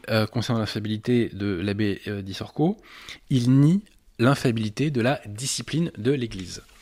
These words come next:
Citation de l'abbé à une heure trente-quatre et vingt secondes à peu près. « Pour le nouveau droit canon, on peut avoir un doute.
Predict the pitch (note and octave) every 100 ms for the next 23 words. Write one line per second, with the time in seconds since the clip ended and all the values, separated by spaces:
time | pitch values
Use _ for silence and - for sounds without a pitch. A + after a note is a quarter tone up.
0 | - - - - - C3 - D3+ C3+ -
1 | - G#2+ G#2 A#2+ A#2 - - _ _ -
2 | G#2+ G#2 - _ - B2 B2+ A#2+ A2+ -
3 | - _ - A#2+ A2+ B2 - F#2+ F2+ G#2
4 | G2+ G#2 F#2 F#2 - E3+ G#3+ _ _ _
5 | _ _ _ _ _ - - - - _
6 | _ _ - B2 A#2 C#3+ F#3+ F3+ E3+ D#3
7 | A#2 - _ _ _ - A2+ C3+ - A2
8 | G#2 F3+ - _ _ _ _ _ _ _
9 | - C3 B2 - C3+ A#2+ C3+ E3+ B2 G#2
10 | F#2+ - - -